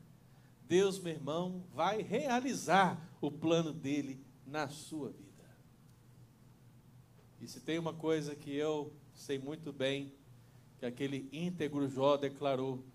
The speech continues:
é que eu bem sei que ele tudo pode, e que jamais nenhum plano dele poderá ser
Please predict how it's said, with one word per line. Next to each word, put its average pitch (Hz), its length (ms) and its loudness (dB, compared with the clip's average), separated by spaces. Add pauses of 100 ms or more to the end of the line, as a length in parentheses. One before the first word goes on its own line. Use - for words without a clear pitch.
(760)
é 120 120 -4
que 143 280 -6
eu 143 140 0
bem 160 220 -2
sei 143 520 0 (920)
que - 80 -10
ele 131 300 -4
tudo 123 260 -6
pode, 98 420 -8 (1080)
e - 60 -16
que 123 220 -6
jamais 143 560 -4 (920)
nenhum 127 540 -4
plano 175 400 -2
dele 131 480 -4 (720)
poderá 120 460 0
ser 180 340 0